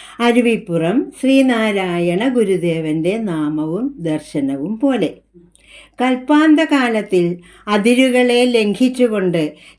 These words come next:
ശങ്കരൻകുഴി ഗുരുദേവ ഭക്തരുടെ മാനസ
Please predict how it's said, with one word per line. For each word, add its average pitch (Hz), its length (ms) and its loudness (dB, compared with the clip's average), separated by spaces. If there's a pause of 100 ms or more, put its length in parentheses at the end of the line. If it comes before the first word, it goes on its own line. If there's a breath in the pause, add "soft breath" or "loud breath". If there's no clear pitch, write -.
ശങ്കരൻകുഴി 233 1160 0 (220 loud breath)
ഗുരുദേവ 240 760 0
ഭക്തരുടെ 226 840 -2
മാനസ 196 560 0